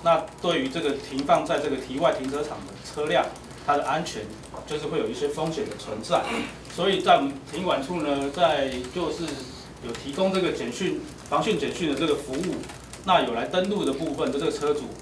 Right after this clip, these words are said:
他就可以接收到相关的一个出扇门的一个管制的一个讯息。那另外呢，对于民众他也可以去加入这个市府或者是这个水利处的官方 LINE，那也可以及时的接收到这个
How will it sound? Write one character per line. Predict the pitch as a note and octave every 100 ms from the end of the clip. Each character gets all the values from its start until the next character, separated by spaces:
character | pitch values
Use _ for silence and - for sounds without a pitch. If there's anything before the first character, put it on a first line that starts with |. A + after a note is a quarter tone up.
| - - -
他 | -
就 | - C3
可 |
以 | A#2
接 | C#3+ D3+
收 | D3+ D#3
到 | D3+
相 | - C#3+ C#3+
关 | C#3 C3
的 | B2
一 | B2+
个 | B2
出 | C#3+ D#3
扇 | D#3+ B2+
门 | A2+ A2
的 | A2 A2
一 | C3
个 | A#2
管 | G#2+ G2+
制 | D3
的 | C3 A2 A#2
一 | G#2+
个 |
讯 | - E3 A#2
息。 | - G#2 - - - - - -
那 | G3
另 | G#3 G#3
外 | G#3 F3+
呢， | F3 F3 - - -
对 | G#3 F#3 E3
于 |
民 | D#3 E3
众 | G3 F3+
他 | F#3
也 | -
可 | E3+
以 | C#3
去 | D#3+
加 | - E3 E3
入 | D#3
这 | D#3
个 | C#3+
市 | - F#3
府 | C3+ - - - - F#3+
或 | D#3+
者 | C3+
是 | - C#3+
这 | C#3+
个 | B2 A2+ -
水 | - D#3
利 | D#3+
处 | - E3
的 | A#2
官 | C3 C3+
方 | C3+ C3+
LINE， | D3 C3+ - - - - -
那 | E3+ A#2
也 | -
可 | D#3+
以 | C#3
及 | B2 C3
时 | A#2+
的 | A#2+
接 | A#2 C#3
收 | C#3 C#3+
到 | C#3+ -
这 | C3
个 | A2+